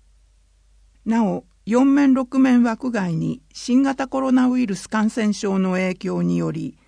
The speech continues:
開催予定の催しなどが中止や延期になる場合があります。八面枠外にキューアールコードは株式会社デンソーウェーブの登録商標です。とあります。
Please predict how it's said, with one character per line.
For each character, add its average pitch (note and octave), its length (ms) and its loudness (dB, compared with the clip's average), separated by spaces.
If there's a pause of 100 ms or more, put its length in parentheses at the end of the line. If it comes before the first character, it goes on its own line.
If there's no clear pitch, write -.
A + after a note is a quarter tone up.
(340)
開 B3+ 200 -2
催 C#4 280 -4
予 C4+ 160 -4
定 F#3+ 240 -4
の E3 140 -2
催 G3 360 -2
し A#3+ 160 -4
な B3+ 100 2
ど G#3+ 140 -6
が D3+ 200 -8 (220)
中 A#3 240 -6
止 A#3+ 220 -4
や A3+ 240 -2
延 A#3+ 200 2
期 B3 140 -4
に C4 120 4
な C#4 140 2
る A#3+ 120 -4
場 E3 260 -6
合 F3+ 120 -4
が F3+ 180 -4
あ F3 80 -4
り E3 100 -4
ま D3+ 160 -4
す。 - 340 -18 (1080)
八 A3 300 -4
面 D4 240 4
枠 C#4 260 -2
外 G3 300 -2
に D#3+ 260 -6 (140)
キ B3+ 160 -4
ュ C#4+ 140 -2
ー D4 120 2
ア - 20 0
ー C#4+ 40 0
ル C#4+ 100 -4
コ D4 200 -6
ー B3+ 40 -4
ド E3+ 160 -6
は D3+ 240 -10 (220)
株 A#3 240 -4
式 C#4 240 -8
会 C#4 240 -4
社 - 200 -10 (120)
デ A#3+ 140 2
ン C#4+ 60 2
ソ D4 340 -2
ー C#4+ 60 -2
ウ D4 40 0
ェ D4 140 -2
ー C#4 40 -4
ブ G#3 120 -4
の D#3 280 -4
登 B3+ 200 -2
録 C#4 200 -8
商 C4 240 0
標 D#3 260 -4
で D#3 160 -8
す。 - 280 -18 (480)
と A3 160 -2
あ F3 80 -4
り D#3 120 -6
ま C3 140 -6
す。 - 320 -20